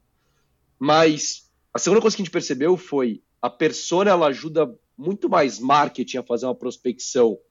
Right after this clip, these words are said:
mais assertiva do que limitar a venda de pessoas aqui no time de vendas. Então, acho que pra fechar, o principal conselho que eu dou é comece entendendo qual, qual que é a dor que seu produto resolve,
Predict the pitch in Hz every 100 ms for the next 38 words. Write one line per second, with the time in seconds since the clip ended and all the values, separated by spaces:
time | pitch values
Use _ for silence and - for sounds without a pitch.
0 | _ 107 131 127 127 - 104 - 131 131
1 | 220 - _ _ _ _ _ _ _ _
2 | _ 127 180 - 156 160 185 170 143 151
3 | 165 175 175 165 156 156 113 143 156 156
4 | 160 156 - _ _ _ - 254 151 139
5 | - 139 143 131 135 - 131 135 - 131
6 | 131 117 98 82 - - _ _ _ _
7 | 165 185 147 98 _ _ - 240 170 175
8 | - - 160 165 135 131 - 160 156 147
9 | 131 135 123 117 113 151 120 101 - _
10 | _ _ _ _ _ 139 139 190 233 220
11 | 185 156 151 143 139 147 143 139 131 123
12 | 107 120 110 110 95 98 120 170